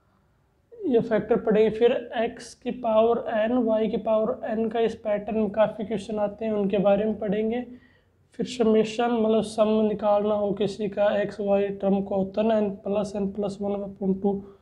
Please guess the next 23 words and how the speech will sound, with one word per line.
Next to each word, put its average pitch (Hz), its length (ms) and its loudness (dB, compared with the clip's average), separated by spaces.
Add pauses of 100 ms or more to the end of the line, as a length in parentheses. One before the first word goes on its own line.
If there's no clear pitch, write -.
(1160)
इसके 233 240 2
तीन 220 300 4
चार 220 200 2
format 208 500 2
है 220 60 2
समेशन 214 460 0
में, 214 100 6
वो 214 140 8
सभी 214 260 4
पढ़ेंगे। 208 460 0
क्रमिक 220 520 -2
विभाजन, 202 880 2 (680)
successive 220 640 -2
division 220 400 4
पढ़ेंगे। 226 440 -2 (720)
अंकों 226 400 4
की 247 200 -2
गणना, 208 380 2
number 220 420 2
of 254 320 2
digit 196 340 2
पढ़ेंगे। 233 520 2
भिन्न, 233 600 2